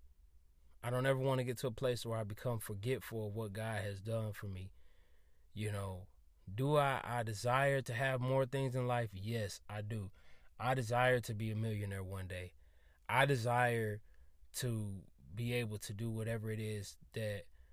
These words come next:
my family needs and wants. I desire to do that, you know,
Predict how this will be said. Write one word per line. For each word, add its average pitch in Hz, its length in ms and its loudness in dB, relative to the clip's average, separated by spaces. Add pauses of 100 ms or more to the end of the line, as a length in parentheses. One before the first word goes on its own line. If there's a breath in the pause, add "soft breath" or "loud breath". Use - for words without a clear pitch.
(180)
my 101 200 -4
family 110 420 -2
needs 104 380 -2
and 101 140 -6
wants. 104 440 -6 (140)
I 151 120 6
desire 147 420 4
to 127 160 -4
do 139 260 2
that, 110 240 -2 (1500)
you 120 180 -2
know, 107 320 -4